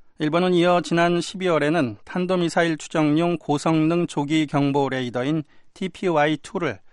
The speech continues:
추가로 국내에 배치했습니다. 또 미국과의 공조를 통해 꿈의 전투함으로 불리는 이지스함 배치도 확대하고 있습니다. 이와 관련해 척 헤이글 미국 국방장관은 지난해 사월 도쿄에서 가진 기자회견에서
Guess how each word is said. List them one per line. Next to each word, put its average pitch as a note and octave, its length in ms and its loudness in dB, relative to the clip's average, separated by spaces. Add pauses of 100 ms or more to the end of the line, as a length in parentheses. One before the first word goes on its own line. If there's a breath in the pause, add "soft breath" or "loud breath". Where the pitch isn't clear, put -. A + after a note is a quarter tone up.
(120)
추가로 D#3+ 480 0
국내에 C#3+ 480 0
배치했습니다. A#2+ 800 -6 (720)
또 D#3+ 80 -4
미국과의 D#3+ 640 2
공조를 D3+ 420 0
통해 D#3 400 -2 (280)
꿈의 F3+ 340 0
전투함으로 D3+ 680 2
불리는 C#3+ 440 0
이지스함 D#3 680 -2
배치도 C3 560 -6
확대하고 B2 460 -4
있습니다. - 500 -16 (1000)
이와 D3+ 180 0
관련해 E3+ 400 2
척 - 280 -8
헤이글 F3+ 440 0
미국 D#3 220 -4
국방장관은 D3+ 1000 0
지난해 D#3+ 380 0
사월 D#3+ 400 0 (260)
도쿄에서 D#3+ 640 -2
가진 D#3+ 340 0
기자회견에서 C3 880 -2